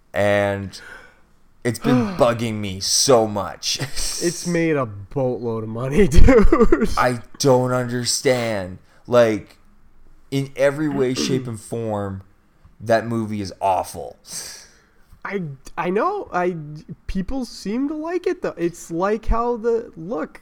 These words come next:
Speaker 2: uh, the way I've been looking at it is, man, those Transformers films are really terrible, but they make a lot of money.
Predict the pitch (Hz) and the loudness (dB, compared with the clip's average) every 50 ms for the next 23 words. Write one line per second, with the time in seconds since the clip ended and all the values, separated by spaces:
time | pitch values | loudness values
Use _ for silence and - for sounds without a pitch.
0 | _ _ - 170 165 165 165 165 165 165 160 82 82 85 85 82 80 - 73 - | _ _ -12 -10 -8 -6 -6 -8 -8 -8 -10 -10 -10 -10 -12 -12 -14 -16 -18 -20
1 | - _ _ - 95 90 - _ - - - 185 190 180 180 202 208 214 220 214 | -20 _ _ -18 -18 -18 -20 _ -20 -20 -8 -4 -4 -2 0 0 0 -2 -2 -2
2 | 226 226 214 196 214 233 226 226 226 233 - 247 233 233 233 240 233 240 240 226 | -2 -2 -2 0 0 0 2 0 -2 -2 -4 -6 -6 -6 -4 -4 -2 -2 -2 -2
3 | 226 226 202 143 139 139 160 190 214 208 175 175 196 190 - - 233 220 214 208 | -4 -6 -6 -6 -6 -4 -4 -4 -4 -2 -4 -4 -4 -6 -6 -4 -2 -2 -2 -4
4 | - - - 175 185 214 233 226 185 - - - - 147 139 135 131 131 123 120 | -8 -10 -6 -6 -4 -2 -2 -2 -2 -4 -8 -8 -6 -4 -4 -4 -4 -6 -6 -6
5 | 120 120 117 117 123 147 180 190 202 185 156 - - 160 151 170 190 190 147 127 | -8 -8 -8 -10 -8 -6 -4 -4 -4 -4 -6 -6 -8 -6 -6 -4 -6 -6 -6 -6
6 | 120 117 113 120 - - 127 127 151 165 - 208 190 180 175 170 170 185 196 165 | -8 -8 -10 -10 -10 -8 -8 -8 -8 -10 -10 -8 -8 -6 -6 -6 -8 -8 -8 -8
7 | 147 127 | -8 -6